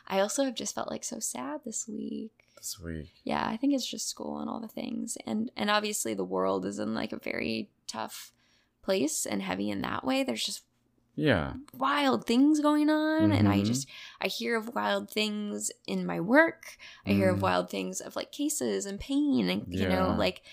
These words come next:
Speaker 1: my frame has become
Speaker 2: A little sad.
Speaker 1: Yeah, a lot of sad. And so I think I'm just learning how to adjust to seeing the world through that lens of, like, that many people hurting out there and that many stories, and realizing the scale of pain that is most likely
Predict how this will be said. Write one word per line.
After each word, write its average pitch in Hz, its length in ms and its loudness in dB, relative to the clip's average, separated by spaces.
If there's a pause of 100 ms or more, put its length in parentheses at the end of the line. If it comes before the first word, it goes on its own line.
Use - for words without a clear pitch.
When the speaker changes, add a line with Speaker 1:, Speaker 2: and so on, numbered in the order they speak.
(240)
Speaker 1:
my 208 140 -2
frame 196 420 -4
has 190 140 -6
become - 640 -4 (400)
Speaker 2:
A 85 60 -6
little 78 160 -4
sad. 101 360 -10 (200)
Speaker 1:
Yeah, 208 260 -2
a - 40 -8
lot 110 160 -2
of 208 60 -8
sad. - 520 -4
And 208 100 -6
so 202 120 -2
I 202 40 -2
think 202 160 -8
I'm 190 100 -6
just 196 180 -8
learning 202 240 -10
how 202 100 -8
to 101 100 -4
adjust - 480 -4
to 208 300 -4
seeing 190 380 -4
the 190 80 -8
world 180 340 -4
through 202 100 -6
that - 200 -4
lens 73 280 -4
of, - 200 -8
like, - 400 -6 (400)
that 190 240 -2
many 185 160 -2
people 175 280 -6
hurting 180 360 -2
out 202 180 -2
there 98 160 2
and 101 140 0
that - 100 -4
many - 160 -8
stories, 175 800 -4
and - 420 -4 (600)
realizing 180 480 2
the 175 80 -4
scale - 400 -4
of - 160 -8
pain - 380 -8
that - 100 -4
is - 140 -6
most 180 340 -6
likely 92 500 -8